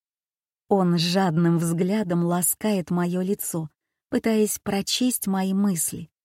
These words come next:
пытается найти ответы в глубине моих глаз. Как будто стоит присмотреться достаточно внимательно, и можно вытащить их оттуда.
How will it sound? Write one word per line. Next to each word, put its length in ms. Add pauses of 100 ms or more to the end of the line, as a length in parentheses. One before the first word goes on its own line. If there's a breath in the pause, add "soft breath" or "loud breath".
(420)
пытается 560
найти 420
ответы 600
в 80
глубине 560
моих 340
глаз. 540 (500)
Как 220
будто 360
стоит 460
присмотреться 840
достаточно 720
внимательно, 800 (320)
и 100
можно 380
вытащить 580
их 200
оттуда. 540